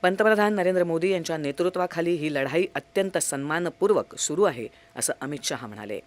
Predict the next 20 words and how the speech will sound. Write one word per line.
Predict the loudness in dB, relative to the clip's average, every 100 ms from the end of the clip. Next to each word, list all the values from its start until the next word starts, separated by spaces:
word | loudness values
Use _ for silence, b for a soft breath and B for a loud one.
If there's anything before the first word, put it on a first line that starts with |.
| _ _ b b b b b b b
पंतप्रधान | 0 4 4 6 4
नरेंद्र | 4 2 0
मोदी | 0 2 2
यांच्या | 0 -4
कार्यकाळात | -4 -4 -2 0 -2 -2 -4 -2
काशी | -2 0 -2
विश्वनाथ | -2 -2 -4 -4 -4
मंदिराचा | -4 -2 0 -2 -2 -4
जीर्णोद्धार | -2 -2 -2 -4 -4 -4 -2
तर | -6
झालाच, | -6 -6 -4 -4 -4 -6 b b b
शिवाय | 0 2 0 B B B
अयोध्येत | 4 6 4 2 -2 -4 B -2
श्रीराम | 4 6 4 2 0
मंदिराची | -2 0 2 2 0 -6
स्थापना | -6 -8 -6 -4
झाली, | -2 -2 -4 -8 B -6
असंही | -2 -2 -6
ते | -12
म्हणाले. | -12 -14 -14